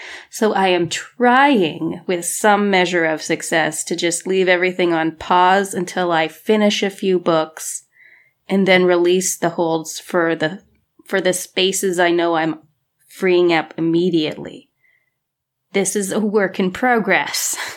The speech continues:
<laughs> but I feel like it might help me actually read the books that I want to read.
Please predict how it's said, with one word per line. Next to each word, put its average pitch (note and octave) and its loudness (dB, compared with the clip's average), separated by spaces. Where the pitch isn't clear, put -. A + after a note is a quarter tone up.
<laughs> - -20
but A#3+ 2
I G3+ 2
feel A#3 2
like A3+ 2
it - 2
might F#3+ 0
help F#3+ 0
me G#3+ 0
actually G#3 -2
read F3+ -2
the F#3 -4
books F3+ -6
that E3 -4
I - -4
want D#3+ -6
to - -6
read. - -8